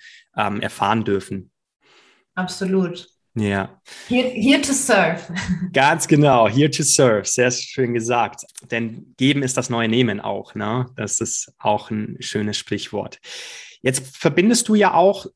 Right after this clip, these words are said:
Speaker 1: nicht nur die körperliche und mentale Gesundheit in deiner Community, sondern auch, äh, das Thema Unternehmertum. Hol uns da gerne auch mal ab, wie sieht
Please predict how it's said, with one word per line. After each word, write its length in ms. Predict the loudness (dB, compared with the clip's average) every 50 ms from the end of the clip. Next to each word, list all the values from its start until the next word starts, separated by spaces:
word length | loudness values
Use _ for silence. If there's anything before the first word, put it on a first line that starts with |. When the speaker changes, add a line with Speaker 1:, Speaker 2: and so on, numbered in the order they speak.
| _ -6
Speaker 1:
nicht 400 | 0 2 2 2 2 0 2 4
nur 340 | 6 6 8 6 4 2 -2
die 220 | -6 -8 -8 -6
körperliche 680 | 0 2 2 4 4 2 0 -2 -2 -4 -4 -4 -6 -4 -4
und 200 | -4 -4 -2 0
mentale 680 | 2 2 2 2 2 0 0 0 2 2 2 0 -2
Gesundheit 640 | -2 -4 -4 -4 -4 -4 -4 -2 -2 0 0 0 -2
in 160 | -4 -6 -6 -4
deiner 260 | -4 -4 -4 -4 -6
Community, 720 | -6 -6 -6 -4 -2 -2 -2 -2 -2 -4 -4 -4 -4 -4
sondern 460 | -4 -2 -2 0 0 0 0 0 -2
auch, 460 | -2 -2 0 0 -2 -4 -8 -14 -20 _ -6
äh, 280 | -4 0 0 0 0 -2
das 260 | -2 -4 -4 -4 -4
Thema 340 | -2 -2 -2 0 0 0 0
Unternehmertum. 1300 | 0 -2 -4 -4 -4 -2 -2 0 0 2 4 4 4 4 4 2 0 -2 -6 -10 -10 -8 -8 -10 -12 -16 _ _ _
Hol 160 | 0 2 2 2
uns 160 | 2 2 2
da 140 | 2 2 2
gerne 260 | 2 0 0 0 0
auch 240 | -2 -2 -4 -2 -2
mal 200 | 0 0 -2 -2
ab, 320 | -2 -4 -4 -4 -6 -18 -18 -14
wie 280 | -10 -8 -6 -6 -4
sieht 440 | -6 -4 -4 -4 -4 -6 -6 -10